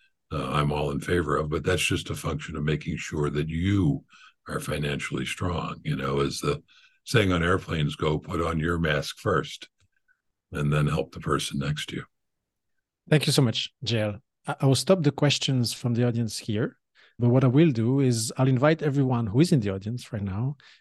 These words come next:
Speaker 2: if you want to turn on your microphone and your camera, Angel, if you find the way to, to, to put the view where you can see everyone in, as a gallery, then
Speaker 1: Okay.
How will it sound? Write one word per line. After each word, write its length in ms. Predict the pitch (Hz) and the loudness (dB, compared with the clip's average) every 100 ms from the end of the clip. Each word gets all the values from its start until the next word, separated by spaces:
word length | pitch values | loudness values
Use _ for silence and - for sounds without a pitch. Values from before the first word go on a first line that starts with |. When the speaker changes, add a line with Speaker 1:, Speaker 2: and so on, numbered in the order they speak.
| _ | _
Speaker 2:
if 140 | 127 | 2
you 80 | - | 6
want 240 | 131 160 156 | 8 8 4
to 80 | - | 4
turn 220 | 151 143 | 4 6
on 140 | 143 | 4
your 80 | 127 | 4
microphone 720 | 117 123 127 127 - 135 135 135 | 4 0 -2 -2 2 2 2 0
and 120 | 110 | -2
your 100 | 101 | -2
camera, 420 | - 127 135 151 165 _ _ _ _ | -2 0 2 0 -4 _ _ _ _
Angel, 240 | 135 131 135 | 4 6 6
if 160 | 127 | 4
you 80 | 135 | 0
find 360 | - 151 160 151 | -2 0 2 2
the 60 | 131 | 4
way 360 | 135 147 147 - _ | 4 4 2 -4 _
to, 300 | - 123 117 117 _ _ _ _ _ _ _ _ | -4 -2 -2 -6 _ _ _ _ _ _ _ _
to, 300 | - 120 117 - _ _ _ _ _ _ _ _ _ _ - | 2 4 2 0 _ _ _ _ _ _ _ _ _ _ -10
to 100 | 131 | -2
put 220 | 143 156 | 0 4
the 100 | 131 | 2
view 220 | 120 156 | 6 6
where 140 | 151 127 | 6 4
you 100 | 120 | 2
can 180 | 123 | 0
see 240 | 110 - 139 | -2 -4 -4
everyone 360 | 135 120 113 117 | 0 0 2 2
in, 140 | 110 120 | 0 0
as 120 | 110 | -2
a 60 | |
gallery, 460 | 107 113 98 90 98 _ - - - _ _ | 0 0 -2 -6 -10 _ -20 -20 -20 _ _
then 180 | - 139 135 | 4 4 4
Speaker 1:
Okay. 100 | 127 | 2